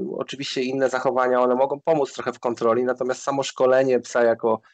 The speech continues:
uczenie, y, szkolenie, w sensie uczenie go nowych zachowań, y, komend,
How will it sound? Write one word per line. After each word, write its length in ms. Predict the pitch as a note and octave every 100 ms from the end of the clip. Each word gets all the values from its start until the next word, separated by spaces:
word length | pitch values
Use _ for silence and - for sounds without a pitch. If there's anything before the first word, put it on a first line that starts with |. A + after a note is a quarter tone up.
| _ _
uczenie, 440 | A#2+ - B2+ B2 A#2+
y, 360 | A2 A2 G#2+ -
szkolenie, 480 | - C3 C3 C#3 C3
w 40 |
sensie 240 | C3 A#2+ B2+
uczenie 360 | B2 C3+ C3+
go 80 | B2+
nowych 260 | B2 A#2+ A#2
zachowań, 520 | A#2 B2 A2 A#2 C#3+ - _ _ _ _ -
y, 500 | A2+ A2 G#2 G#2 G#2 - - - -
komend, 440 | C#3 A2 C3 E3